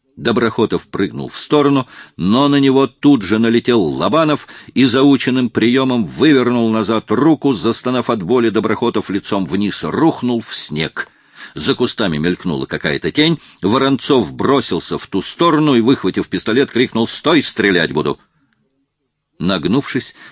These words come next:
человек продолжал бежать, но когда Воронцов выстрелил в воздух, он неожиданно упал. Воронцов подбежал к лежавшему на снегу парню и приказал встать. Тот медленно поднялся.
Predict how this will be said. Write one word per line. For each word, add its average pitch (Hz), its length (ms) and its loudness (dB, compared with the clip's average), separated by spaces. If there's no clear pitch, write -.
человек 101 400 0
продолжал 98 420 -2
бежать, 90 480 -4
но 107 260 0
когда 104 360 -2
Воронцов 104 560 -2
выстрелил 71 880 -2
в 71 40 -14
воздух, 117 640 0
он 110 240 2
неожиданно 90 520 0
упал. 78 360 -2
Воронцов 92 800 -2
подбежал 76 560 -2
к - 100 -14
лежавшему 73 580 -6
на 64 100 -12
снегу - 360 -12
парню 117 480 -2
и 82 100 -2
приказал 80 460 -4
встать. - 500 -12
Тот 80 200 -4
медленно 90 460 -2
поднялся. 71 580 -8